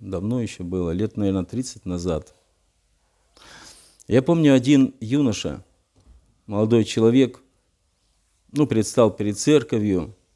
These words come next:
и у него были, были немножко слез, э, немножко так он, ну, даже, ну, т-, просил прощения. Ну, там грех был, за который надо было отлучать.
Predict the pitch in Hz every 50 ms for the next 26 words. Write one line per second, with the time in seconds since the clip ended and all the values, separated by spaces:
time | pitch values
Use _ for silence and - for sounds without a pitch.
0 | _ _ _ _ _ _ _ _ _ _ _ _ _ _ _ _ _ _ _ _
1 | _ - 120 127 143 180 185 151 131 143 139 135 135 123 104 - - _ _ -
2 | 117 110 143 151 147 139 127 110 - - 123 120 120 127 139 160 160 143 - -
3 | - 92 - - 107 113 120 123 120 120 - - _ _ _ _ _ _ _ _
4 | _ _ _ _ _ _ _ _ _ _ - 95 107 104 107 107 107 104 104 101
5 | 101 101 98 98 98 98 107 113 127 156 170 180 156 - - 123 104 - 127 113
6 | 101 - 117 113 113 107 104 104 117 135 123 104 95 92 78 71 69 - 87 90
7 | 95 98 101 98 98 92 107 104 101 95 95 104 107 110 104 92 85 - - 92
8 | 85 95 101 - 95 92 - - 98 98 101 - 117 104 90 - - 98 92 -
9 | - - 131 135 127 120 113 101 98 90 - - - _ _ - - _ _ _
10 | _ _ _ _ _ _ _ _ _ _ - - - - _ _ - 156 139 -
11 | 143 127 123 117 107 90 - 104 107 120 143 143 127 120 117 107 98 101 110 98
12 | - 113 - 120 107 107 107 107 101 98 92 95 104 98 95 92 90 - 101 98
13 | 95 - 127 123 117 110 - -